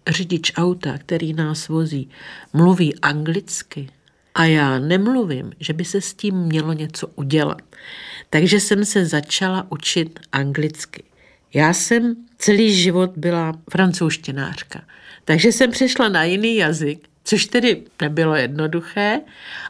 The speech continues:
ale moc mě ta angličtina začala bavit, takže se snažím jí věnovat. Vím, že nikdy nebudu mluvit jako rodilý mluvčí,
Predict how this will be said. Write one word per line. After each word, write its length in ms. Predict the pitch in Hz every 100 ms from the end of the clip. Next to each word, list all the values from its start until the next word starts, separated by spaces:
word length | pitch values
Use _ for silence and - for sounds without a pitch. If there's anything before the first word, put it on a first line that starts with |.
| -
ale 200 | 175 185
moc 440 | 175 190 214 -
mě 140 | 233 226
ta 140 | 226
angličtina 920 | - 185 185 196 - 202 196 190 190 -
začala 640 | 180 180 - 185 180 165 - 151
bavit, 460 | 151 156 156 165
takže 340 | - 180 185 180
se 180 | 180 -
snažím 640 | - 160 165 180 180 175
jí 340 | - 180 165 156
věnovat. 720 | 160 170 156 147 139 135 139 - - - - - - - -
Vím, 200 | 214 214
že 180 | 226
nikdy 540 | 180 175 170 156 170 165
nebudu 640 | 160 143 151 147 156 127 - _ -
mluvit 420 | 123 123 123 -
jako 280 | 208 - 143
rodilý 500 | 156 131 127 - 156
mluvčí, 840 | 147 170 185 185 - - - 175